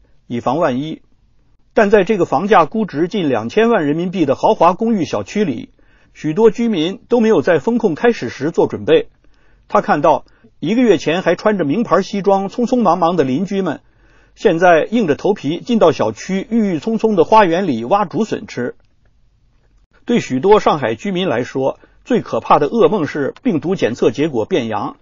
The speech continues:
被送进集中隔离设施。有些设施的条件非常糟糕，以至于人们在社交媒体上将其称为难民营、集中营。许多人分享了集中隔离需要准备的物品清单和建议：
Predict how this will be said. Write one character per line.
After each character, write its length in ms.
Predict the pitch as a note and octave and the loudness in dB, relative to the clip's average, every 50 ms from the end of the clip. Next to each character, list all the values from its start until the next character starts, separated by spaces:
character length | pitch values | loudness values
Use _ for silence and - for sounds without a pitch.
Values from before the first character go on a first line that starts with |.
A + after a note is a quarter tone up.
| _ _ _ _ - | _ _ _ _ -2
被 120 | - G3 | -2 0
送 200 | F3 - A3 F3 | 0 0 -2 -2
进 220 | E3 F#3+ D#3+ C#3+ C3 | -2 -2 -2 -2 -2
集 160 | - E3+ F#3 | -4 -4 -2
中 180 | G3 G#3 G#3+ | -2 -2 -2
隔 140 | D#3+ - E3 | 0 0 0
离 160 | F#3 D#3+ E3 | 0 0 -2
设 200 | D#3+ - E3+ C3+ | -2 0 0 -2
施。 320 | A#2 - D3+ D#3 D#3+ - - _ _ _ _ _ _ _ _ | -2 -2 -4 -8 -8 -8 -12 _ _ _ _ _ _ _ _
有 140 | - D3 D3+ | -4 -2 -2
些 200 | C#3+ - G#3 G#3+ | 2 4 6 6
设 180 | G3 - A3 D#3+ | 6 4 2 2
施 140 | - A3 G3+ | 2 0 0
的 100 | F3 D3 | -2 -2
条 180 | - - C#3 | 0 -2 -2
件 220 | E3 F3+ F#3+ D#3 C#3 | 0 2 0 0 0
非 160 | - - A3 | -2 -4 -4
常 160 | D#3 D3 E3 | -4 -4 -4
糟 180 | D#3+ - E3+ E3+ | 0 0 2 2
糕， 300 | D#3 F#3 F3 F3 - - _ _ - - _ _ _ _ | 4 4 2 2 0 -2 _ _ -20 -20 _ _ _ _
以 160 | - C#3 D#3 | -4 -4 -2
至 220 | E3 - A#3 F#3 | -2 0 -2 -2
于 180 | D#3+ D3+ E3+ G3 | 0 -2 -2 -2
人 220 | - - C#3 F3 | 0 0 0 0
们 80 | G#3 F#3+ | 2 2
在 200 | F3 G3 F3 E3+ | 4 4 6 4
社 200 | D#3 - A#3 F#3+ | 6 4 4 4
交 160 | G#3 A3 G3+ | 6 4 4
媒 160 | E3 D#3 A#3 | 2 0 -2
体 180 | A3+ - A#2+ A2+ | -2 -4 -6 -6
上 240 | - D3+ C3+ C3 - | -4 -4 -6 -6 -2
将 200 | - A3 A#3 G#3+ | 0 0 0 0
其 160 | - F#3+ F#3+ | -2 -6 -6
称 180 | - - A3 A3 | -4 -4 -2 -2
为 220 | F#3 D#3 E3 F3 - | 0 -2 -2 -2 -2
难 160 | A3 A3 D#3+ | -2 -2 0
民 240 | C#3+ D3+ F#3 F#3 D3 | 0 -2 -2 -2 -2
营、 240 | C3+ C#3 E3 F#3 - _ _ | -2 -2 -4 -6 -10 _ _
集 160 | - - D#3+ F#3 | -10 -6 -4 -2
中 180 | G3+ G#3 G#3 | -2 0 0
营。 240 | E3+ B2+ B2+ D3+ - - _ _ _ _ _ _ _ _ _ _ _ _ _ _ _ _ _ _ _ _ | -2 -2 -4 -6 -8 -12 _ _ _ _ _ _ _ _ _ _ _ _ _ _ _ _ _ _ _ _
许 200 | - - D#3 E3 | -10 -6 -4 2
多 120 | F3+ B3+ B3 | 4 6 6
人 180 | G3+ F#3 F#3+ G#3 | 6 6 2 0
分 220 | F3 - B3+ B3+ G#3+ | -2 0 0 2 2
享 160 | - C3+ B2+ | 2 0 0
了 120 | C#3 D3+ | 0 -2
集 180 | C#3 - G3 A3+ | -2 -2 -2 0
中 180 | F#3+ A3 A3 G3 | 0 0 0 0
隔 160 | - E3 G3 | 2 2 2
离 200 | E3+ D#3 F3 F3+ | 2 0 -2 -4
需 140 | - - A3+ | -2 2 4
要 140 | A3 F#3 | 4 4
准 180 | - - B2 B2 | 4 2 -2 -2
备 140 | B2+ F#3+ F3+ | 0 0 0
的 80 | D#3+ | 2
物 160 | F#3 A#3 G#3 E3+ | 0 0 -2 -2
品 220 | - C3 A2+ A#2+ | -4 -6 -6 -6
清 200 | - - G3+ G#3 | -6 -6 -4 0
单 200 | F#3+ G3 G3 F3+ | 2 2 2 2
和 120 | - D#3+ | 2 0
建 280 | F3 - G#3 F#3 D3 D3 | 0 2 0 0 0 -2
议： 220 | E3+ D#3+ C3 - | -4 -6 -8 -10